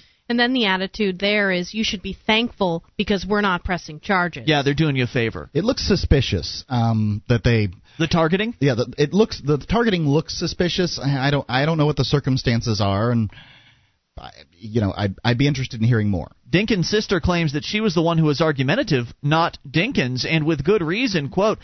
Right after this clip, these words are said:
Speaker 2: "I was irate because they charged into my home without a warrant. When I told them I was going to call the supervisor, they got angry." She said, "I was one,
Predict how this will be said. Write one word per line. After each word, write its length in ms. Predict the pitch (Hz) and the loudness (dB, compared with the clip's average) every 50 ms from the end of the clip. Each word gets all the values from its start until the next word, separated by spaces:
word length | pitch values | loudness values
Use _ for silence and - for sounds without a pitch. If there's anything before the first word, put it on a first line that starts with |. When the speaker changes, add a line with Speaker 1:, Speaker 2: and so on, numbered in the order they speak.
| - - - - - | -16 -20 -16 -6 -2
Speaker 2:
"I 140 | 147 185 208 | 0 2 2
was 160 | 262 262 202 | 2 2 2
irate 400 | 226 196 180 165 185 208 208 - | 2 2 2 2 0 0 0 -2
because 260 | - 156 - 185 151 | -4 -2 0 0 0
they 160 | 147 165 151 - | 0 0 -2 0
charged 480 | - - 202 196 220 240 214 190 214 | 0 0 2 2 2 0 -2 -2 -2
into 140 | 220 190 180 | -2 0 0
my 160 | 170 160 156 | 0 0 2
home 300 | 151 160 190 202 214 208 | 2 2 2 2 0 0
without 280 | 185 165 151 156 147 139 | 0 0 0 2 2 0
a 40 | 127 | 0
warrant. 520 | 123 131 165 208 220 175 131 - - - - _ _ _ - | 0 0 0 2 0 0 -2 -6 -12 -16 -18 _ _ _ -2
When 120 | 135 143 | 0 2
I 80 | 151 151 | 2 0
told 280 | - - 196 202 214 | 0 0 0 0 2
them 140 | 202 226 196 | 0 0 0
I 60 | 170 | 0
was 160 | 170 170 147 143 | 0 0 0 2
going 180 | 175 185 185 | 0 0 0
to 60 | 165 | -2
call 260 | - - 170 165 190 190 | 0 0 0 0 2 0
the 100 | 202 185 | 0 -2
supervisor, 720 | - - 220 185 208 160 147 139 135 139 131 160 165 151 | -2 -4 -2 -2 0 0 0 0 0 0 0 0 0 2
they 140 | 151 165 180 | 2 2 2
got 200 | 180 175 151 156 | 2 0 0 2
angry." 500 | 160 185 220 214 147 131 120 90 - - _ _ _ _ - | 0 -2 -2 -2 -2 -2 -2 -4 -6 -12 _ _ _ _ -4
She 180 | - 147 139 | -2 0 0
said, 280 | 123 - 156 143 139 180 | 2 0 2 2 2 2
"I 140 | - 165 175 | 0 0 0
was 180 | 170 165 147 | 0 0 0
one, 240 | 156 180 185 202 | 0 0 0 0